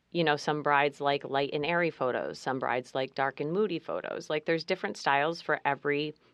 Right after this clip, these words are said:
every bride. Um, you know, pinpoint certain ones that you like.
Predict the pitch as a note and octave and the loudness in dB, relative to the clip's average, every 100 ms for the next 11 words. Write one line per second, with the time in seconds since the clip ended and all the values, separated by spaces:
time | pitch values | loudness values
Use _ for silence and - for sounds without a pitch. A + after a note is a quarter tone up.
0 | _ D3+ D3 E3+ G#3 - - - - - | _ -2 2 2 4 4 2 0 -14 -18
1 | - D3 D3 C#3+ C#3 - - - E3+ D3+ | -4 4 6 6 0 -10 -20 -6 -2 2
2 | C3+ C#3 F#3 E3+ - E3+ E3 - E3 - | 0 -2 -4 -4 -2 -2 -2 -4 -4 -2
3 | E3 D#3 D#3 - D3 C#3 C3+ C3 D3+ - | -2 -2 -2 -4 -4 -4 -4 2 2 0